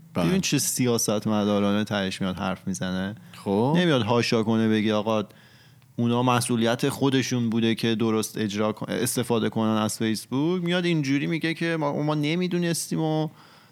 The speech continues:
Speaker 2: اینا چیز کردن، ولی ما جلوشو می‌گیریم. بعد بیایم نزدیکتر، ژانویه دو هزار و هجده. از اینجا دیگه داره جدی می‌شه همه چی.
Speaker 1: بله.
Speaker 2: که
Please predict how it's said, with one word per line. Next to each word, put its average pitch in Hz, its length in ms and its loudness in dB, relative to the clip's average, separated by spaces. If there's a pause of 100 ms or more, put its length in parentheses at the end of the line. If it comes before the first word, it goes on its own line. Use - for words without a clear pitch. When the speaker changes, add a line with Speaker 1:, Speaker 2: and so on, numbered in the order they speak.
(140)
Speaker 2:
اینا 131 400 0
چیز 139 200 -2
کردن، 175 160 4
ولی 160 160 6
ما 151 120 6
جلوشو 120 360 4
می‌گیریم. - 440 -2 (840)
بعد 175 320 2
بیایم 160 320 2
نزدیکتر، 127 580 0
ژانویه 139 420 2
دو 151 100 2
هزار 113 180 2
و 101 40 2
هجده. 95 240 -4
از 135 160 2
اینجا 160 200 6
دیگه 185 180 4
داره 156 180 4
جدی 110 340 2
می‌شه 95 260 -2
همه 90 240 -2
چی. - 320 -8
Speaker 1:
بله. 92 280 -2 (440)
Speaker 2:
که 135 560 2